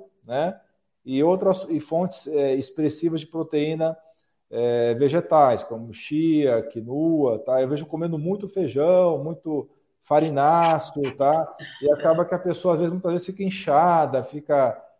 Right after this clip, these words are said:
é... e se ela fica cinco, seis anos sem comer, é, a, a, os derivados da, é, ani-, animais, ela vai ter déficit de B doze, carnitina, de carnosina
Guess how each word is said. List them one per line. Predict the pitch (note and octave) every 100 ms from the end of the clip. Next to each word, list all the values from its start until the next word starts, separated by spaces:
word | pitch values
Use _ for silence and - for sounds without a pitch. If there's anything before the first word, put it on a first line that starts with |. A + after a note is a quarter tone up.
| _
é... | A#2 B2 B2 A#2 A#2+
e | C#3
se | C#3
ela | F#3 F#3
fica | F#3+ F#3
cinco, | - G#3+ -
seis | - E3+ B2+
anos | E3 G3+ F3+ C#3
sem | - D#3
comer, | - C3 C#3 C#3+ A#2+ - - _ _ _ _ _
é, | A2+ A#2 A2+ A2 A2
a, | A2
a, | A2 A2 G2+ G2+ G2 G2
os | - A2+
derivados | C3 A2+ B2+ B2 A2
da, | A2+
é, | - - G2+ G2 _ _
ani-, | A#2 A#2+
animais, | A#2 B2+ B2+ D#3+ G3 F3 A#2
ela | C#3+ D3+
vai | E3
ter | F3
déficit | F3 F3 D#3+
de |
B | D#3+ F#3+
doze, | D#3 E3+ F3 E3+ D3
carnitina, | D3 D3+ D#3 D3 - D#3+ E3+ C#3+
de | C3+
carnosina | - C#3 C#3+ B2 A#2 D3 E3 D3+ C#3 C3 A#2+